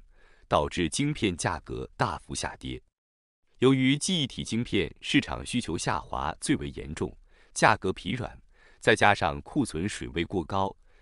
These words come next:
今年第一季度，韩国半导体巨头三星电子和S K海力士的晶片业务恐面临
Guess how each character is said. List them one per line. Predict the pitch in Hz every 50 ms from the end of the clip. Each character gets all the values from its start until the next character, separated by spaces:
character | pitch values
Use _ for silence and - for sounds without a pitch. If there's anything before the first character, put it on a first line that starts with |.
| - -
今 | - 143 135
年 | 113 98 98 107
第 | 110 - 147 147 147
一 | 151
季 | 143 - 104 -
度， | - - - - _ - _ _ - - - -
韩 | - - - 139
国 | 156 - 120 123 127
半 | - 160 123
导 | 95 90 95 113
体 | 117 - - - 64 -
巨 | - - 104
头 | - - 65 64 69 78
三 | - - 131 131
星 | 131 - 135 143
电 | 147 - 156 113 92
子 | - - - 113 113 113 - _
和 | - - 82 82
S | - - - 123 135 - -
K | - 147 127 104 -
海 | - - - -
力 | - - 117 110
士 | - - 98
的 | - 65 65
晶 | - - 147 165
片 | 160 - 87 87 73 -
业 | 73 62
务 | - - - - - _ _ - - _ _ -
恐 | - - 80 85
面 | 101 107 87 73
临 | 67 62 60 64 -